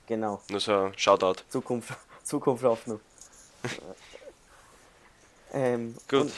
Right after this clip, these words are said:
Speaker 1: dann sind wir auf dem vorletzten Tabellenrang angelangt, auf dem letzten Tabellenrang, wo noch Legionäre spielen, bis auf Trainer und nicht mal mehr. So. Ähm,
Speaker 2: <laughs>
Speaker 1: S V Werder Bremen, elf Punkte, ähm, hat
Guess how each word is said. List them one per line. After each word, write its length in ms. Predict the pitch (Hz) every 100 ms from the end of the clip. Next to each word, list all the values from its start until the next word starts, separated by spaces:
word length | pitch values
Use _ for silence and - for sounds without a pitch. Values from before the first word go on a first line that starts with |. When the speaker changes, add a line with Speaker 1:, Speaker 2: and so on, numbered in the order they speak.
| -
Speaker 1:
dann 120 | 131 131
sind 200 | 147 143
wir 180 | 156 92
auf 220 | 123 -
dem 180 | 135 123
vorletzten 380 | 147 139 -
Tabellenrang 560 | 143 131 143 147 131 123
angelangt, 760 | 113 120 123 117 127 151 -
auf 200 | 90 123 -
dem 160 | 127
letzten 340 | 131 131 143 127
Tabellenrang, 680 | 120 123 127 123 123 123
wo 120 | 120
noch 160 | 120 117
Legionäre 580 | 120 113 117 123 135 127
spielen, 480 | - 127 127 147 156
bis 240 | 131 - -
auf 280 | 104 110 - -
Trainer 460 | 120 127 127 135 - - _ _ - -
und 120 | 120
nicht 160 | 127 -
mal 160 | 117
mehr. 280 | 113 123 147 - -
So. 280 | - 131 139 - _ - 117 123
Ähm, 280 | 120 120 - _
Speaker 2:
<laughs> 120 | -
Speaker 1:
S 180 | 131 120
V 120 | 151
Werder 200 | 143 143
Bremen, 420 | 143 151 143 123 - -
elf 220 | 135 160 -
Punkte, 500 | 165 180 - 202 226 - - _ _ -
ähm, 320 | 113 123 127 135
hat 160 | 127